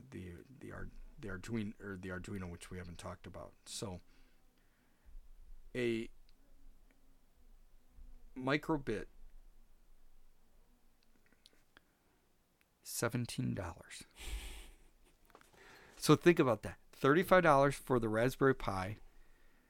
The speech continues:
Go to Walmart and buy a five dollar keyboard and mouse combo. So you're at forty dollars. More than likely, there's already a television in the home because, you know, especially here in America, and, you know, you know, we love our televisions,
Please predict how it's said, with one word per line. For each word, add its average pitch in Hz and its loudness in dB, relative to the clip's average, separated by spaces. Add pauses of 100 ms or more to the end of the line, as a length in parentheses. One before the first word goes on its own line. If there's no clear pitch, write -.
(640)
Go 127 4
to 123 6
Walmart 110 6 (160)
and 113 -6
buy 107 2
a 104 0
five 123 0
dollar 117 4
keyboard 120 2
and 107 2
mouse 113 2
combo. 87 -6 (100)
So - -6
you're 101 -2
at 92 -6
forty 127 4
dollars. 98 0 (300)
More 113 4
than 135 8
likely, 123 6
there's 104 0
already 117 4
a 110 2
television 110 0
in 107 0
the 98 -4
home 107 -2
because, 95 -8
you 110 -4
know, 87 -6
especially 101 -6
here 104 -4
in 104 -2
America, 98 -4
and, 98 -6
you 95 -4
know, 90 -6 (880)
you 104 -2
know, 95 -2
we 98 0
love 104 2
our 90 -2
televisions, 95 -4